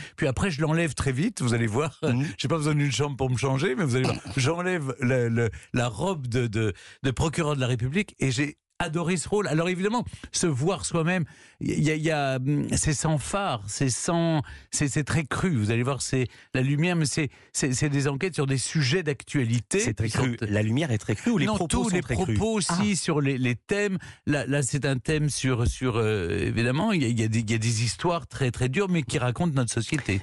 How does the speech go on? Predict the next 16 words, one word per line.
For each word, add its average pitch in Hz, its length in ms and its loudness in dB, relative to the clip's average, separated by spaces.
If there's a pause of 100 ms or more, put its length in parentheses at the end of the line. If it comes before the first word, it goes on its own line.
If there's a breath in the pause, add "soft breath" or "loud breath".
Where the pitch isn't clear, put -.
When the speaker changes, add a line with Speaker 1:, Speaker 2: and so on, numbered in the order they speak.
Speaker 2:
Ici, - 200 0
vous, 107 60 2 (260)
vous 101 100 2
savez 107 300 0
qu'on 95 180 2
est 92 60 4
une 90 80 4
émission 87 260 2
média, 113 400 2
on 123 120 0
aime 107 180 2
lutter 104 240 0
contre 92 300 0
les - 100 0
fake - 240 -2 (220)
news. 147 240 2